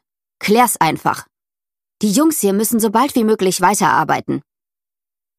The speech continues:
Sie deutete auf die Bauarbeiter, die, an einen Bagger gelehnt, Sandwiches aus einer Papiertüte aßen.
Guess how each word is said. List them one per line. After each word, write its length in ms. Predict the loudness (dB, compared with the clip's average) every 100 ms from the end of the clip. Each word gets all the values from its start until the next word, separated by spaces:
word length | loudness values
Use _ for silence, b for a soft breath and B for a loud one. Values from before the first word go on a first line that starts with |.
| -4
Sie 140 | -2
deutete 480 | 0 0 -2 -2 -4
auf 100 | -2
die 120 | -4
Bauarbeiter, 680 | 0 0 0 -2 -4 -4 -6
die, 260 | -2 -4 -4 -4
an 140 | -4
einen 240 | -4 -4 -2
Bagger 280 | -2 -2
gelehnt, 420 | -2 0 0 -2 -6 _ _ _
Sandwiches 640 | -4 -2 -2 -6 -4 -6 -6
aus 160 | -4
einer 180 | -4 -4
Papiertüte 720 | -6 -4 -2 -4 -6 -10 -6
aßen. 380 | -6 -6 -10